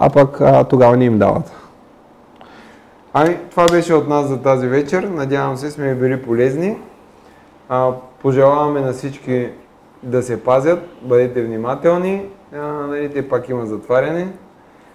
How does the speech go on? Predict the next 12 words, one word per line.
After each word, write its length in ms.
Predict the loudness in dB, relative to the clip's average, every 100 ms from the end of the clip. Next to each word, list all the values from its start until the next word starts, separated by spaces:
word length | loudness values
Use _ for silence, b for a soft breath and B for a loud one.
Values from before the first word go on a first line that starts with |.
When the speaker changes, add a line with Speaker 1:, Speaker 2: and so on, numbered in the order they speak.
| _ -6
Speaker 2:
А, 380 | -2 -2 -4 -6
за 160 | -4 -2
повечето 420 | 4 4 4 -4
хора 460 | 0 2 4 2 -4 -10 -20 -20 _ _
затварянето 760 | -4 -4 0 0 0 -2 -2 0
е 420 | 2 2 0 -8 -14 b b b b b b -20 -8
<clears throat> 360 | -6 -4 -6 -2
някакъв 440 | -2 -2 -4 -6
страх, 380 | 0 2 2 0
ужас. 300 | -2 -2 -4
Има 180 | -6 -4
хора, 240 | -2